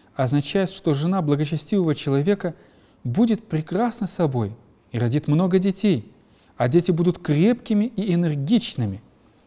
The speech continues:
С радостью будут они тянуться к родителям и помогать им.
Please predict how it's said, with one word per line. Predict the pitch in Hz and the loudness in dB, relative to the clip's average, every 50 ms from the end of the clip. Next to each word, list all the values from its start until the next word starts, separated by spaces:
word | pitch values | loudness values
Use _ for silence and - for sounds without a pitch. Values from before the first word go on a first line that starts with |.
| _ _ _ | _ _ _
С | - - - | -18 -6 -2
радостью | 175 165 196 220 226 208 202 - - - 202 | 0 2 2 2 2 2 0 -2 0 -2 0
будут | 170 185 180 185 160 - - | 2 2 2 2 0 0 0
они | 165 180 160 | 0 0 0
тянуться | - - 170 175 190 180 - - 151 | 0 0 2 2 2 0 -2 -4 -8
к | - - | -6 -4
родителям | 131 135 143 131 151 233 220 - - 196 190 185 175 - - - _ _ _ | -2 0 0 2 2 0 0 2 0 0 0 0 -2 -6 -12 -20 _ _ _
и | 165 | -4
помогать | 156 - 151 131 135 139 139 131 175 196 202 180 - - - | -4 -2 -2 -2 0 0 0 0 0 0 0 0 -4 -8 -4
им. | 143 123 113 98 90 107 | -2 -2 0 -2 -4 -10